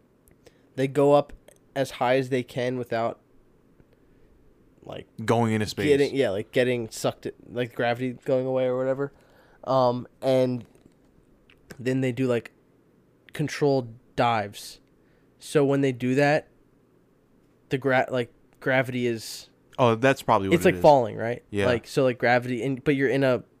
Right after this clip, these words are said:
Speaker 1: vessel, so you feel like you're
Speaker 2: Dang, that's
Speaker 1: It's like
Speaker 2: crazy.
Speaker 1: when you're in a car and you go over one of those little dips, and it's like, "Woo!" Like, you know what I
Speaker 2: Yeah.
Speaker 1: mean? And you can feel, like,
Speaker 2: Yeah.
Speaker 1: like, the, the weirdness in your stomach.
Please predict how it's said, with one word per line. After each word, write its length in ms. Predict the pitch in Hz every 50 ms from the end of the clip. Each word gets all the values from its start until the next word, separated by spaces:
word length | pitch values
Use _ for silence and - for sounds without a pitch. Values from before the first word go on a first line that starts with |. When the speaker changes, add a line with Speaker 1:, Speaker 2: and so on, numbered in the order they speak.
| -
Speaker 1:
vessel, 420 | 131 120 127 120 - - 156 143 131
so 300 | - - 135 120 117 117
you 340 | 113 113 120 123 107 78 - - -
feel 300 | - - - - 131 120
like 220 | 123 120 117 -
you're 240 | 123 110 104 101 101 - _ _ _ _ - _ _ _ _ _ -
Speaker 2:
Dang, 400 | - 90 92 92 87 85 87 87 -
that's 240 | - 90 - - - -
Speaker 1:
It's 160 | - 156 180
like 120 | 180 180 156
Speaker 2:
crazy. 40 | 160
Speaker 1:
when 100 | 175 170
you're 100 | 165 165
in 60 | 160 156
a 40 |
car 240 | - - - 147 147 151
and 100 | 151 151
you 40 | 135
go 120 | 147 143
over 160 | 143 147 151
one 140 | 147 143 143
of 60 | 139
those 160 | 139 135 120 135
little 180 | 143 139 127
dips, 580 | 120 113 123 123 135 143 - - - - - - - _ _ _ _ _ _ _ _ _ _ _ _ _ _ _ _ _ _ - - _ _ _ _
and 120 | - 127 131
it's 80 | 120 127
like, 100 | 113 104 107
"Woo!" 760 | 110 120 151 196 269 381 427 415 359 302 254 220 196 180 156
Like, 280 | 139 139 135 131 127 - - _
you 140 | - - 110
know 60 | 104
what 60 | -
I 40 | 156
Speaker 2:
Yeah. 40 | 151
Speaker 1:
mean? 200 | 147 147 160 160
And 140 | 123 143 139
you 60 | 131
can 100 | 131 -
feel, 200 | 135 - 139 139
like, 260 | 120 110 113 - - - - - - _ - - - - _ _ _ _ _ _ _ _
Speaker 2:
Yeah. 300 | - 98 98 95 87 90 - -
Speaker 1:
like, 200 | - - - -
the, 80 | - 123
the 160 | 120 101 - - -
weirdness 640 | 120 123 123 131 143 143 151 160 160 170 170 - -
in 120 | 135 131 135
your 80 | 127
stomach. 540 | - - - 131 127 135 151 165 170 - -